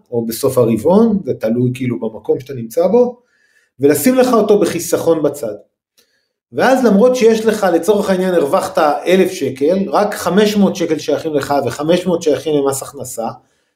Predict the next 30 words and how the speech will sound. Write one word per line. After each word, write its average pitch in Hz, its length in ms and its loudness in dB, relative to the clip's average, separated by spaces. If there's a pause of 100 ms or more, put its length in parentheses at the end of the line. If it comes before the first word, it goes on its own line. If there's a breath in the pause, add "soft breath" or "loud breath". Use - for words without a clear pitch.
(220)
אתה 233 160 2
תראה 277 220 2
בחשבון 262 460 0
רק 254 160 0
חמש 254 240 0
מאות 247 260 -4
שקל, 196 400 0
ואתה 170 140 -2
יודע 240 220 2
שאיפשהו 220 1400 -2 (340 loud breath)
יש 208 280 2
חיסכון 190 840 -2 (160)
של 143 200 -4
חמש 202 320 2
מאות 202 220 0
שקל, 196 320 2
ובסוף 160 420 0
הרבעון 202 520 2
אתה 147 160 0
לא 190 120 4
צריך 214 200 -2
לדאוג, 180 520 2
ולא 147 160 -2
צריך - 160 -8
לקחת - 260 -8
הלוואה, 185 560 0 (540 loud breath)
ולא 143 160 2
צריך 190 220 -2
להיכנס 214 240 2
למינוס, 214 640 4